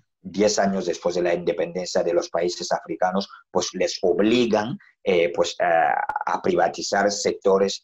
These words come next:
muy estratégicos como la educación, la sanidad,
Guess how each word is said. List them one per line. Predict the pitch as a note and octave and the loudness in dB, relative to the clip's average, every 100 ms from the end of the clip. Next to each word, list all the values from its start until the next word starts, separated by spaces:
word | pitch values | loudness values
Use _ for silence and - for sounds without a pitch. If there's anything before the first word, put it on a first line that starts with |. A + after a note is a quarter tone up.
| E2 | -6
muy | F#2+ G2 | -2 -2
estratégicos | F2+ E2+ D#2+ F2+ - - E2 | -2 -6 -4 -4 -4 -8 -8
como | - E2+ E2 E2 D#2+ | -4 -2 -2 -4 -4
la | D#2+ D#2 | 0 0
educación, | D#2 D#2 D2+ - G2+ G#2+ G2+ G2+ - _ | -2 -4 -6 -4 2 4 4 0 -6 _
la | - F2 | -2 -2
sanidad, | - F2 E2 E2 G#2 G#2 G#2+ | 0 -2 -2 2 4 4 2